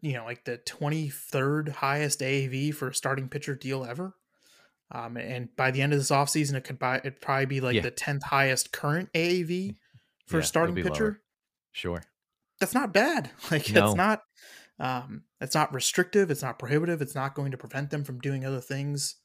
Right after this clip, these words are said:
Speaker 1: in the future. Uh, I just, you know, you wonder how this holds up. <laughs> And,
Speaker 2: Yeah.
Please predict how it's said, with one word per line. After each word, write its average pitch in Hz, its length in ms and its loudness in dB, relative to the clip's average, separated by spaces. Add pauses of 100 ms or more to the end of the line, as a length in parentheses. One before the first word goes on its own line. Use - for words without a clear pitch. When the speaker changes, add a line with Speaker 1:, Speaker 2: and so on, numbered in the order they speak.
(360)
Speaker 1:
in 123 80 -8
the 117 80 -12
future. 156 520 -4 (800)
Uh, 110 380 -12 (2500)
I 160 80 4
just, - 360 4
you 185 120 0
know, 120 180 -2 (560)
you 147 180 4
wonder 170 320 4
how 147 160 6
this 131 180 2
holds 120 240 -2
up. - 180 0 (160)
<laughs> - 200 -10
And, 165 240 4 (600)
Speaker 2:
Yeah. 117 260 4